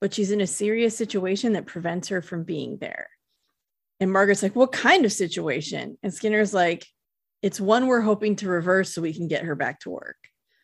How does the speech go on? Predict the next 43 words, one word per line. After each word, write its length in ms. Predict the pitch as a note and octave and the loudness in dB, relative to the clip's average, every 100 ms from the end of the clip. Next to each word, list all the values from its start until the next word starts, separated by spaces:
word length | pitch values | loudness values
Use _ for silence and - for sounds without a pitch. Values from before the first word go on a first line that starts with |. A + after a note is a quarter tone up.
| _ _ _ _ _ _ _ - | _ _ _ _ _ _ _ 2
And 140 | G#3 | 6
then 180 | D4 D#4+ | 8 8
the 80 | A#3 | 6
man 260 | G#3 C4 D#4+ | 6 6 6
in 120 | D4 | 4
the 80 | A3+ | 2
suit 480 | - G#3 B3 D4+ - _ | 2 0 0 -2 -6 _
walks 380 | F3+ G3+ G#3+ - | -2 0 0 0
by 160 | B3 A#3 | 4 4
the 100 | F3+ | 4
room 240 | E3+ F#3+ | -2 0
again, 380 | A#3 C4 C#4 D4+ | 0 2 2 2
and 100 | G3+ | 0
he's 200 | F#3+ F3 | 0 -4
kinda 260 | - F#3 F3 | -6 -4 -2
looking 380 | F3 F#3+ G3+ F3 | -4 -4 -6 -4
in. 360 | F#3 A#3+ C#4 - _ _ _ | -2 -2 -2 -6 _ _ _
And 140 | G3 F#3 | -6 2
Albert 320 | A3 B3 C#4 A#3 | 4 4 4 2
tells 240 | A#3+ G#3+ | 2 2
Skinner 360 | - G#3 A#3+ G#3+ | 0 0 2 2
that 200 | E3 G3+ | 0 2
that 200 | A#3 C4 | 0 2
man 260 | B3 C4+ B3+ | 2 4 2
has 140 | A3 | 0
been 240 | D#3 D#3 D#3 | -4 -6 0
very 380 | G3 C4+ D4 | 2 2 2
curious 520 | C4+ D4 D4+ C#4+ C#4+ C4 | 0 0 2 2 0 0
about 260 | C#4+ C#4 | 0 0
this 220 | D4+ C4 E4 | -2 -2 0
room. 520 | D#4+ A#3 G3+ G#3 - _ _ _ _ _ - | 2 2 2 -2 -4 _ _ _ _ _ -2
And 260 | G3+ G3+ F#3+ | 2 2 2
Skinner 280 | C4 C4 | 2 4
asks 220 | A#3 A3+ - | 6 4 4
who 140 | A#3+ | 6
<laughs> 60 | - | 8
Albert 260 | A#3 F4+ - | 6 8 6
is. 260 | D#4 - | 8 6
He's 240 | B3+ - - | 2 0 -6
like, 120 | - | -2
"Who 60 | E4 | 2
are 120 | - | 2
you?" 100 | A#3 | 0